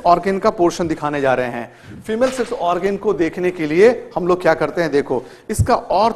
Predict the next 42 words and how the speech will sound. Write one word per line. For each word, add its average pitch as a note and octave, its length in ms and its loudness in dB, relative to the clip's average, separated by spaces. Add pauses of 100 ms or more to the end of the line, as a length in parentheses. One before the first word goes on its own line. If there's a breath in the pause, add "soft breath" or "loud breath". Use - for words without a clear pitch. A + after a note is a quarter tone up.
थोड़ा G3 160 4
सा F#3+ 120 -2
dissection D#3+ 460 -2
करते C#3 280 0
हैं F3 400 0 (180 loud breath)
और D3+ 140 2
तुमको D#3 300 -4
अब C3 100 -2
दिखा C3+ 260 0
रहे C3+ 100 2
हैं C3 100 -4
फीमेल G#3+ 360 0
सेक्स - 240 -6
ऑर्गन C#3+ 360 -2
पूरी D#3 280 -4
तरह B2+ 260 0
से। G#2+ 200 -6 (1300 soft breath)
तो D#3+ 60 -2
ये D3 220 2
देखो, D3+ 320 2
इसको F3+ 200 -2
हम C3+ 80 0
लोग C3 280 -2 (280 loud breath)
cutting F#3 280 0
कर F#3 140 4
रहे F3 300 2
हैं, F#3 440 -2 (160)
ये F#3 160 4
कैलेक्स F3+ 540 4
को G3 140 2
पूरी F3 260 0
तरह E3+ 200 2
से E3+ 120 -2
हटा D#3+ 260 6
दिए E3+ 440 0 (340 loud breath)
और C#3 280 -4
अब E3 160 4
ये E3 200 2
कोरोला D3+ 600 4
हटा E3 300 6
रहे E3 280 4
हैं। E3 460 -2